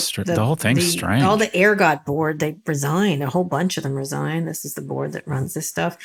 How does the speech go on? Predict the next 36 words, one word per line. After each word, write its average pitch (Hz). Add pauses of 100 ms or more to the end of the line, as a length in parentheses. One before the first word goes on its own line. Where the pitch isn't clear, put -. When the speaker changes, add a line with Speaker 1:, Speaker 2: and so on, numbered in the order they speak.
(260)
Speaker 2:
It's 330
just, -
read 277
the 392
Wall 226
Street 190
Journal. 190
I 208
recommend 214
people 165
reading 151
this 135
Wall 135
Street 139
Journal 143
piece 139
'cause 139
it's 156
sort 160
of 147
like, 139 (280)
"Look, 180
looky 196
here. 165
This 185
is 185
not, 170
this 185
did 170
not 165
work 160
out 151
so 151
well, 139
the 147
deregulation." 143